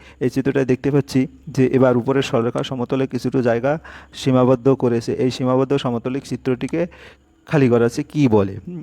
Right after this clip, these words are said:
এবিসি শিশুবিন্দু। আমরা যদি এটাকে একটু বড় করে দেখি, তাহলে দেখব একে ত্রিভুজ বলে, কারণ আমরা জানি যে তিনটি রেখা দ্বারা সীমাবদ্ধ কোনো ক্ষেত্রকেই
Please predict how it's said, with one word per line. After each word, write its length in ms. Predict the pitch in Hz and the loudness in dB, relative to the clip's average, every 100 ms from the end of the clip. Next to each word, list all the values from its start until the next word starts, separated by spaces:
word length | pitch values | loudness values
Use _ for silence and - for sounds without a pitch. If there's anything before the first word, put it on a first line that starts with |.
| 135 | 0
এবিসি 380 | 131 131 135 151 160 | 2 2 0 -4 -8
শিশুবিন্দু। 320 | - 123 120 110 | -8 -6 -2 0
আমরা 120 | 117 127 | 2 2
যদি 120 | 135 135 - | 0 -2 -6
এটাকে 180 | 135 123 | -2 0
একটু 100 | 120 131 | 0 2
বড় 120 | 127 127 | 2 2
করে 140 | 131 127 131 | 0 -4 -4
দেখি, 200 | - 151 147 | -8 -8 -6
তাহলে 220 | 127 123 127 | -2 0 0
দেখব 160 | 120 139 | 0 -2
একে 120 | 123 147 - | -2 -4 -2
ত্রিভুজ 340 | 143 117 113 113 | 2 2 2 0
বলে, 140 | 117 113 - | -2 -4 -2
কারণ 200 | 143 180 - - - 120 | 0 -2 -6 -20 -10 -2
আমরা 140 | 131 139 | 0 2
জানি 180 | 135 131 135 - 131 | 2 0 -4 -4 -2
যে 60 | 120 | 0
তিনটি 320 | 131 123 - 143 123 | 0 0 0 0 2
রেখা 180 | 117 139 | 0 2
দ্বারা 160 | 135 127 123 | 2 2 0
সীমাবদ্ধ 380 | 120 117 117 135 139 | 0 2 2 2 0
কোনো 140 | 123 117 | -2 -4
ক্ষেত্রকেই 500 | 127 113 120 113 147 | -4 0 0 0 -2